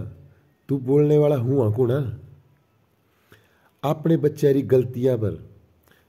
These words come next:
चार लोगां विच पर्दे पा कौन? जे बच्चे बोलिया, "मास्टरे दो भाई थी," तब बच्चे जो पढ़ाई री जगह उल्टा मास्टर धमका कौन? दूजे रे बच्चे सारे बुरे,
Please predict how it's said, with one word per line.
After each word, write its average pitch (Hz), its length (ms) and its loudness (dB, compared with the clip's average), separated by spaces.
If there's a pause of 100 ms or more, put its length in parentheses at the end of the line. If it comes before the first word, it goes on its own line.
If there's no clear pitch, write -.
(140)
चार 135 280 -2
लोगां 123 300 2
विच 110 180 0
पर्दे 123 360 -4
पा 135 280 -6
कौन? 107 340 -8 (1500)
जे 131 120 2
बच्चे 131 340 0
बोलिया, 107 480 2 (360)
"मास्टरे 143 460 0
दो 147 300 4
भाई 135 180 4
थी," 110 400 -4 (1000)
तब 135 200 -4
बच्चे 165 340 4
जो 175 120 2
पढ़ाई 123 420 0
री 156 100 4
जगह 120 380 0 (300)
उल्टा 170 300 4
मास्टर 165 540 0
धमका 127 420 0
कौन? 117 360 -4 (1700)
दूजे 127 340 0
रे 131 100 8
बच्चे 117 540 -2 (340)
सारे 160 480 2
बुरे, 107 280 2